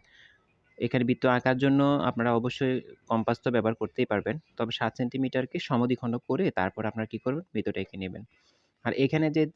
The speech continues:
খ নাম্বার যে জ্যামিতিটা আছে সেটা হচ্ছে আপনারা বহিবৃত্ত আঁকার জন্য বলছি। তিনটা বাহু দেওয়া আছে, তিনটা বাহু দিয়ে আপনারা একটা ত্রিভুজ আঁকবেন, তারপর বহিবৃত্তটা এঁকে নেবেন।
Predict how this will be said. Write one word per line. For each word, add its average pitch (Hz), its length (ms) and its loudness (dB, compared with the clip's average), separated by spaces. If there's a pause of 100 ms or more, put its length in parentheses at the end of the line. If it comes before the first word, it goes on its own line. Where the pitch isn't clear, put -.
(120)
খ - 120 -14
নাম্বার 139 200 2
যে 143 100 -4
জ্যামিতিটা 117 440 0
আছে 104 180 -4 (140)
সেটা 120 300 -4
হচ্ছে 131 220 -4
আপনারা 131 300 -2 (560)
বহিবৃত্ত 131 460 6
আঁকার 107 220 2
জন্য 98 180 -2
বলছি। 92 300 -4 (320)
তিনটা 120 240 2
বাহু 110 220 2
দেওয়া 123 180 0
আছে, 131 100 -8
তিনটা 120 240 0
বাহু 110 360 0
দিয়ে 131 280 0
আপনারা 127 180 -4
একটা 120 140 -12
ত্রিভুজ 120 320 -2
আঁকবেন, 135 240 -2
তারপর 113 240 -2
বহিবৃত্তটা 107 520 -2
এঁকে 107 200 -2
নেবেন। 104 280 -2